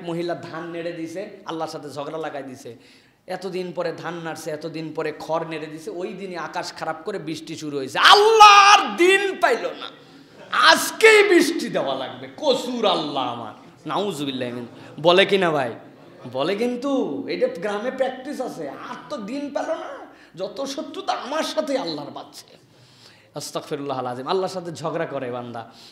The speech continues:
আল্লাহর সাথে ঈমান হারা হয়ে যায়। এখন ব্যথা যার, দুনিয়ার কারো তো আর ব্যথা নাই, যত ব্যথা আমারই। দেওয়ার লোক তো আল্লাহ পায় নাই, দে, দে, দিয়েই তুই শান্তি কর। আল্লাহর সাথে তার রাগ। এখন আপনি যদি দোয়া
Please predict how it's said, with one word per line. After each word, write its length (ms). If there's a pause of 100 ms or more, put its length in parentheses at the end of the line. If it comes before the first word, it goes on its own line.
আল্লাহর 320
সাথে 180
ঈমান 300
হারা 180
হয়ে 280
যায়। 120 (200)
এখন 280
ব্যথা 380
যার, 500 (280)
দুনিয়ার 400
কারো 240
তো 120
আর 120
ব্যথা 300
নাই, 220
যত 240
ব্যথা 320
আমারই। 500
দেওয়ার 280
লোক 260
তো 100
আল্লাহ 320
পায় 120
নাই, 180
দে, 240 (500)
দে, 260
দিয়েই 320
তুই 220
শান্তি 380
কর। 220 (1400)
আল্লাহর 280
সাথে 180
তার 180
রাগ। 540
এখন 220
আপনি 320
যদি 380
দোয়া 260